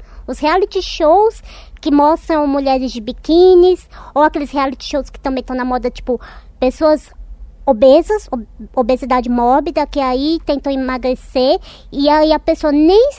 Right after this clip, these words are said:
é gorda, nem está tão acima do peso, mas fica vendo aquilo e se sente incentivada a cometer loucuras. Então, é, é uma sociedade que tá se tornando doentia nesse ponto. E, e é difícil você fechar os olhos completamente.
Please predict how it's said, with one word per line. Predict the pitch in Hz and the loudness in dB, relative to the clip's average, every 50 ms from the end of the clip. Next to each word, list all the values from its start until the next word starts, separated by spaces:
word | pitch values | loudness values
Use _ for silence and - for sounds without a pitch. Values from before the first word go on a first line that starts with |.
| 359 - | -6 -4
é | - 277 | -4 -4
gorda, | 262 226 - 247 277 277 311 349 - - 403 415 453 539 - - - - - - - - | -4 -4 -2 0 4 4 4 2 2 0 -2 -2 -2 -4 -8 -16 -20 -20 -20 -16 -10 -4
nem | 269 302 381 | -2 0 0
está | 392 - 403 359 | 0 0 -4 -6
tão | - - 349 330 320 | -4 -2 -2 0 0
acima | 302 302 - - 302 277 269 | -2 -2 -4 -4 -4 -4 -4
do | 240 277 | -6 -8
peso, | - - - 269 277 302 349 - - - - - - - | -6 -2 0 2 2 0 0 -4 -8 -16 -18 -20 -12 -6
mas | - 269 277 - | -4 -4 -4 -2
fica | - - 392 381 - 494 381 | -2 -2 -2 0 0 -2 0
vendo | 339 330 311 285 294 | 0 0 0 0 0
aquilo | 294 285 - - 302 311 320 349 359 381 381 | -2 -2 -4 -6 -4 -2 -2 0 0 -2 -2
e | 349 311 | -4 -4
se | - 349 320 | -6 -8 -8
sente | - 330 320 311 - 320 | -4 -4 -4 -4 -4 -6
incentivada | - - 302 277 277 - 269 - 254 269 294 330 320 403 403 427 - - - - - - - | -6 -6 -6 -6 -8 -10 -8 -6 -4 -4 -2 -2 -2 -2 -4 -4 -6 -10 -16 -20 -16 -8 -4
a | - 254 | -4 -4
cometer | 269 - 302 285 285 277 - 294 | -2 0 0 0 0 0 0 -2
loucuras. | 285 339 370 - - 349 311 277 220 214 196 - - - - - - - | 0 0 -2 -2 -2 -2 -2 -2 -2 -4 -6 -8 -12 -20 -20 -20 -14 -10
Então, | 269 277 - - 311 359 | -10 -6 -2 0 0 0
é, | 349 - - - 247 - - - 294 | 0 -2 -6 -12 -16 -12 -6 -2 0
é | 294 | 2
uma | 320 370 415 427 | 2 2 2 0
sociedade | - 392 - 415 349 294 285 302 311 - - | -2 -4 -4 -4 -2 0 0 0 -2 -4 -6
que | - 392 - - - | -8 -8 -8 -8 -6
tá | - 330 330 349 | -4 -4 -4 -4
se | - - | -6 -10
tornando | - - 403 392 359 359 349 370 415 403 - - - - - - | -8 -6 -2 -2 0 0 0 -2 -4 -6 -10 -16 -20 -20 -18 -10
doentia | 262 240 302 349 403 - - - 440 440 440 381 | -2 0 2 2 2 2 0 -2 0 0 0 0
nesse | 277 247 247 - - | -2 -4 -6 -8 -10
ponto. | - - 254 226 202 185 185 - - 196 180 - - - - - - - - - - - | -10 -8 -6 -4 -4 -6 -8 -10 -12 -14 -14 -14 -18 -20 -20 -20 -20 -20 -20 -20 -14 -8
E, | - 269 269 277 277 285 285 - - | -6 -2 -2 0 0 -2 -2 0 0
e | 302 | 2
é | 302 320 | 2 2
difícil | - 415 - 453 415 - 339 | 2 0 0 0 0 0 0
você | 320 311 - 311 | -2 -2 -2 -2
fechar | - - 294 - - 285 | -4 -4 -4 -2 -2 -2
os | 294 302 254 - | -2 -2 -4 -2
olhos | 269 262 269 262 277 | -2 -2 -4 -4 -8
completamente. | - - 285 262 - 262 247 - - 247 247 226 202 190 180 - - - 190 | -8 -6 -6 -6 -4 -6 -6 -6 -6 -6 -4 -4 -4 -4 -6 -8 -12 -16 -16